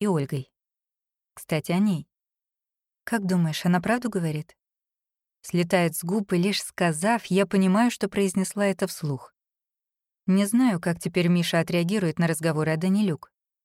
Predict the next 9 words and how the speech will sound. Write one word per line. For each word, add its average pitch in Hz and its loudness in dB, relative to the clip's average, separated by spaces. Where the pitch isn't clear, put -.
А 175 2
мне 208 4
много 247 4
чего 165 0
хочется 175 -2
узнать. 180 -2
Где 185 0
она 147 0
сейчас? - -6